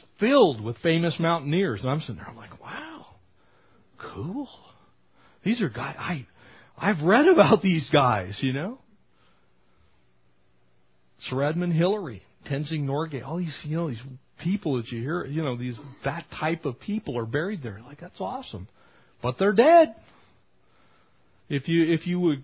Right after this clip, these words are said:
were able to, which you can't, by the way, because you're an infidel,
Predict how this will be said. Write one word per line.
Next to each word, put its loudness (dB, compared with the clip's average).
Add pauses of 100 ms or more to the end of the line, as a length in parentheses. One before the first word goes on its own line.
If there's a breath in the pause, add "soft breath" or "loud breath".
were 2
able 6
to, 0
which -4
you -2
can't, -2
by 2
the -4
way, -2
because -4
you're -2
an 0
infidel, -2